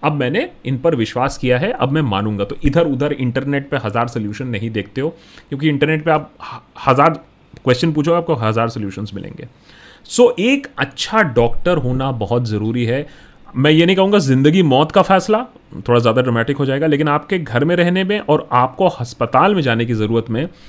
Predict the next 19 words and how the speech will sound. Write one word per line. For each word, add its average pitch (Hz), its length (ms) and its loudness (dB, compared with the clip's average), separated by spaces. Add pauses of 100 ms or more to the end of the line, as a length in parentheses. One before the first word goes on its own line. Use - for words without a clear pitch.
(200)
एक 131 140 -6
डॉक्टर 165 360 2
का 160 120 0
बहुत 123 220 0
बड़ा 117 180 -2
रोल 104 260 -2
रहेगा। - 400 -8 (300)
So 226 260 8 (140)
अगर 165 280 6
आपको 175 300 2
कोरोना 127 360 0
नहीं 110 380 2
भी 151 240 0
है, - 280 -8 (360)
knowing 156 420 4
the 185 180 0
situation 135 360 0
in 131 160 0
India, 113 360 -2